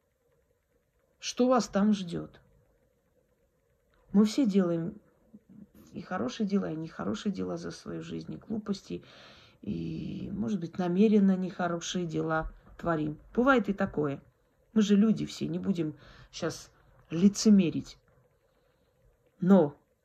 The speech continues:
когда твои добрые дела перевесили, значит,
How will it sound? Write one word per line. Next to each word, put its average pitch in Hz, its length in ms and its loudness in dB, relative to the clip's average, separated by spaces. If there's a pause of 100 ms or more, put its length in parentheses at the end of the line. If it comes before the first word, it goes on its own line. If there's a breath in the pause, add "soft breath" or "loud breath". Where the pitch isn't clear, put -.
(1080)
когда 190 480 4
твои 196 280 2
добрые 185 440 0
дела 190 320 2
перевесили, 190 840 -2 (3000)
значит, 190 600 -4